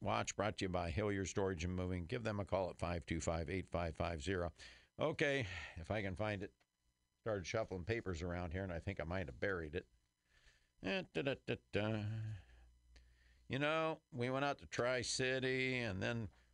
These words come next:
we snuck around to Pawnee, so we're sliding right on down one oh four over into Auburn. This is for the Auburn School Districts. Now, if you haven't been paying, if you haven't had the opportunity, or this is the first time you've tuned in to Let's Talk Real Estate,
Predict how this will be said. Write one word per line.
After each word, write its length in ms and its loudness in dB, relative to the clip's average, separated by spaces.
we 140 -2
snuck 320 -2
around 300 2
to 80 0
Pawnee, 500 2
so 160 2
we're 180 0
sliding 400 0
right 340 0
on 300 -2
down 320 0
one 160 2
oh 140 0
four 320 0
over 240 0
into 180 0
Auburn. 580 2
This 200 2
is 120 0
for 140 2
the 120 4
Auburn 300 2
School 200 -2
Districts. 380 0
Now, 160 2
if 100 0
you 120 2
haven't 160 0
been 160 2
paying, 400 0
if 160 2
you 100 4
haven't 160 0
had 200 2
the 100 4
opportunity, 520 0
or 160 2
this 180 -2
is 40 -8
the 80 -10
first 220 -2
time 180 -2
you've 140 -8
tuned 200 0
in 140 0
to 80 -2
Let's 220 -2
Talk 260 0
Real 200 0
Estate, 320 -2